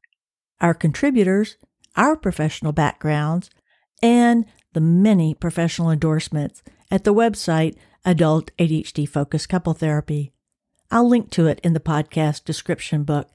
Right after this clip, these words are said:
and also link to the blog post version of this podcast.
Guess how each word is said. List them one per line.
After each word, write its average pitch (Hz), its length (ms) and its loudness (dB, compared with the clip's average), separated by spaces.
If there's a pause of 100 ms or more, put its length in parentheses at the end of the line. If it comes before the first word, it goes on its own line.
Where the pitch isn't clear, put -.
(480)
and 285 160 2
also 294 300 2
link 151 360 2
to 165 100 -2
the 147 100 -2
blog 143 340 -2
post 151 320 -4
version 151 440 -2 (100)
of 175 200 -2
this 208 200 -2
podcast. - 760 -8